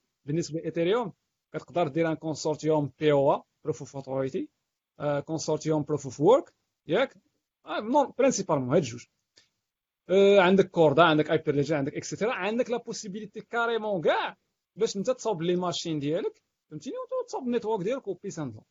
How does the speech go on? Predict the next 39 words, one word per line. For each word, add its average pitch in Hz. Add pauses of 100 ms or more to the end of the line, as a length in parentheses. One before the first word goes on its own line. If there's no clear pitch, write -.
(380)
المهم، 180
لي 202
بلوز 240
انتيريسون 254
كيما 233
قال 262
هما 175
هادوك 233
لي 196
باكيج، 127
هما 165
هادوك 190
الجوج، 117 (440)
بي 190
او 196
ا 277 (200)
و 170 (120)
بي 190 (100)
بروف 175
اوف 123
وورك. 123 (140)
انا 233 (100)
شخصيا 190 (920)
جو 151
كومبخون 180
با 220 (420)
كيفاش 175
في -
كلاود 226
غنديرو 185
بروف 180
اوف 156
وورك. - (220)
هادي 190
ما 185
عمرها 151
دخلت 175
لي 160
للدماغ، -